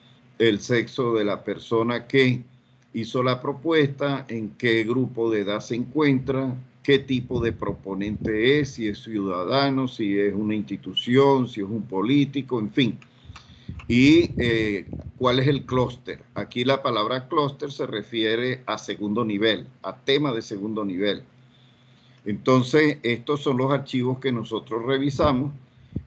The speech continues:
Por lo tanto, para el caso de problemas, tenemos cuatro archivos de temas de, de segundo nivel. Y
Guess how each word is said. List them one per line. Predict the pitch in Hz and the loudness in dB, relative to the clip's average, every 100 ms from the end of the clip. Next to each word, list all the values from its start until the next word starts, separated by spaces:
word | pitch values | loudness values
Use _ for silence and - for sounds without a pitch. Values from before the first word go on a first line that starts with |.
| - | -4
Por | 104 | -2
lo | 104 | -2
tanto, | - 113 107 104 - 123 127 120 - - | 0 -2 0 -4 -2 0 0 -2 -6 -4
para | 101 95 | -2 0
el | 95 | 0
caso | 104 101 92 120 117 | 0 -2 0 -2 0
de | 117 117 | 0 -2
problemas, | - 139 156 170 143 151 147 - _ _ | 0 0 2 4 4 2 -2 -8 _ _
tenemos | 98 95 90 101 101 _ | -4 -4 -4 -6 -8 _
cuatro | 110 110 110 110 113 113 107 | 0 4 2 0 -2 2 2
archivos | 104 - 120 110 113 104 | 0 -4 -4 0 0 0
de | 95 | -2
temas | - 101 101 104 107 | 0 0 0 -2 -2
de, | 101 82 - - _ _ _ _ _ _ _ _ _ _ _ - | -2 -4 -12 -20 _ _ _ _ _ _ _ _ _ _ _ -2
de | 101 98 | 2 2
segundo | 98 113 101 107 120 | 2 0 0 0 2
nivel. | 139 165 165 131 131 - - - - - - - | 4 6 4 2 -4 -10 -14 -12 -14 -14 -18 -8
Y | 123 131 160 190 | 2 6 6 6